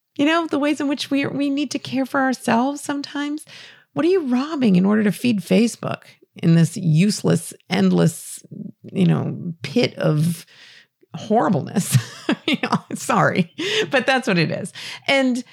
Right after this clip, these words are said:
so, you know, end of the day, Christina, I think you've made a really good decision to remove yourself from that.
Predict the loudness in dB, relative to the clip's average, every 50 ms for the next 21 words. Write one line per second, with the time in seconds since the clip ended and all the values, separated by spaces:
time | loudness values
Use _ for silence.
0 | -20 _ -8 -2 0 2 2 2 2 0 -2 0 0 2 2 2 2 2 2 2
1 | 2 4 4 4 4 4 4 2 0 2 2 2 4 4 6 6 6 6 6 6
2 | 6 6 6 4 4 4 4 4 4 4 4 4 4 4 4 2 2 2 2 2
3 | 2 2 0 0 0 0 2 2 2 4 4 4 4 4 4 2 2 2 2 0
4 | 0 2 2 2 4 4 4 2 0 -4 -10